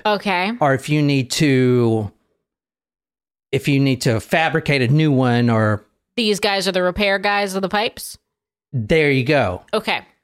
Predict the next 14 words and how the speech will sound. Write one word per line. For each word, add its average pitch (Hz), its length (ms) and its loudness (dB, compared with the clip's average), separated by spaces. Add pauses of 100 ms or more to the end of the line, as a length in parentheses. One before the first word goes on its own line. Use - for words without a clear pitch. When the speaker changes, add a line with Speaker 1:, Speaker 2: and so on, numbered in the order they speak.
(120)
Speaker 2:
So 160 260 2
where 165 240 2
are 139 60 0
the 117 80 0
pipes 226 480 -2
located? 98 480 -2 (400)
Speaker 1:
They 185 340 0
are 175 420 -2 (180)
all 156 320 2
the - 20 -
Speaker 2:
On - 40 2
Speaker 1:
way 175 360 0
down. 160 720 -2
Speaker 2:
They're 143 520 0